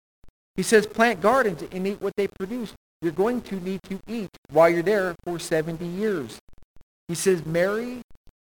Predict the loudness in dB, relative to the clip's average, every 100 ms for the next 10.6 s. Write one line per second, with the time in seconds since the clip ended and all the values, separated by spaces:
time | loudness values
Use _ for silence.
0 | _ 2 2 2 -4 2 2 2 0 0
1 | -2 -4 0 0 0 -4 -8 -14 -20 _
2 | _ -8 -2 0 0 -2 -8 -14 -6 -2
3 | 0 -2 -4 -4 -4 -4 -10 -2 0 0
4 | -2 -2 -4 -8 -16 _ _ _ _ _
5 | _ _ _ _ _ _ -6 -2 4 4
6 | 4 0 -2 0 -2 -2 -4 -4 -6 -10
7 | -10 -4 -2 -2 -2 -2 0 -2 -2 -2
8 | -2 -6 -6 -4 -4 -6 -10 -18 -20 _
9 | -12 -2 0 2 0 -4 -10 -6 -6 -2
10 | -2 -2 -2 -2 -2